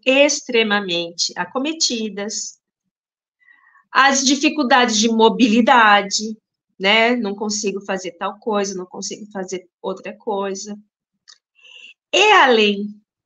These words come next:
de tudo, uma questão de aparência, de estética, porque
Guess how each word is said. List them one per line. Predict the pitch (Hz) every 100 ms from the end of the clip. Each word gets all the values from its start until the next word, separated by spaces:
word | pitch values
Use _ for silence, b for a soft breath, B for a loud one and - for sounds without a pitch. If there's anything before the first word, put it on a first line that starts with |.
| _ -
de | 185 202 214
tudo, | - 254 302 196 175 170 _ -
uma | 277 302
questão | 294 277 - 254 254 311 - _ _ _ 135 - - _ _ _
de | 208 269
aparência, | 339 392 403 311 302 294 220
de | 208
estética, | 349 - 302 294 320 - - - _ _ _ _ b b b b -
porque | 240 240 240 320 330 226